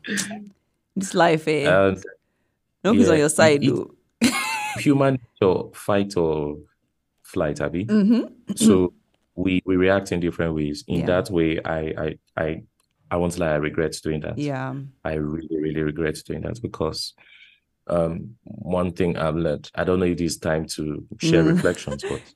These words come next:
Speaker 1: <laughs> It's not time,
Speaker 2: one,
Speaker 1: but
Speaker 2: one thing
Speaker 1: continue.
Speaker 2: I've learned, but it's not, um,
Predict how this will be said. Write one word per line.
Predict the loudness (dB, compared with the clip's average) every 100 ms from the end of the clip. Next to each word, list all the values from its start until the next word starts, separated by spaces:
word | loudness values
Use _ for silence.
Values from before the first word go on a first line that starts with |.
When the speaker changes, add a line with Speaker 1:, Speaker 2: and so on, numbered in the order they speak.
| -18
Speaker 1:
<laughs> |
It's | -16 -6 4 4
not | 4 4
time, | 6 6
Speaker 2:
one, |
Speaker 1:
but | 6
Speaker 2:
one | 6 6 6
thing | 4 4
Speaker 1:
continue. |
Speaker 2:
I've | 2 2
learned, | 0 0 -4 -10 -18 _ -12
but | 0 4 4 2 -6 -6 -8 _ -4
it's | -2 -2 0
not, | 0 2 2 0 0
um, | 2 2 0 -2 -4 -6 -10